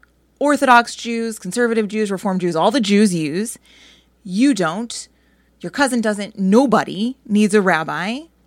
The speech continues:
for a Jewish wedding. Nobody needs a rabbi if they're Jewish to get married. To be Jewish married, according to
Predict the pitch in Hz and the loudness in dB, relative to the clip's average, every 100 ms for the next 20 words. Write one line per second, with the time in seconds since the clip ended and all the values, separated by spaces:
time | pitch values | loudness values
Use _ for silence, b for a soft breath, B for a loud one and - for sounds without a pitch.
0 | _ _ _ _ _ _ _ _ _ _ | _ _ _ _ _ _ _ _ _ _
1 | _ _ _ _ _ _ - 208 190 180 | _ _ _ _ _ _ -4 0 2 0
2 | 156 - - - - - 196 233 247 254 | -4 -6 -12 -12 -14 -2 4 6 6 4
3 | 240 233 202 180 170 170 170 - - 180 | 4 4 4 4 4 2 0 -4 -4 -4
4 | 165 160 165 - - - - - _ _ | -2 -4 -4 -8 -12 -12 -16 -20 _ _
5 | _ _ _ _ _ _ b b b b | _ _ _ _ _ _ b b b b
6 | b b b _ _ _ _ - 240 190 | b b b _ _ _ _ -8 -4 0
7 | 269 330 302 208 254 294 240 185 156 - | 2 0 0 0 2 2 2 0 -2 -6
8 | - 170 - 190 185 175 175 - 165 160 | -10 -12 -8 -4 -4 -4 -8 -8 -8 -8
9 | 160 | -10